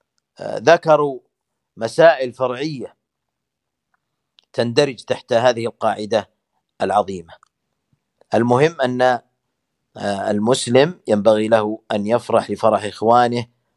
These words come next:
ويحزن لحزنهم، و-، لأن هذا الحديث حديث جامع عظيم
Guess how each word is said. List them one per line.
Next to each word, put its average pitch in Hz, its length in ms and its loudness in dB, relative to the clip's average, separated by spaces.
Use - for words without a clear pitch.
ويحزن 110 460 0
لحزنهم، 110 680 -2
و-، 104 500 4
لأن 98 180 -6
هذا 113 220 2
الحديث 113 480 -2
حديث 113 420 -4
جامع 113 560 2
عظيم 110 360 -4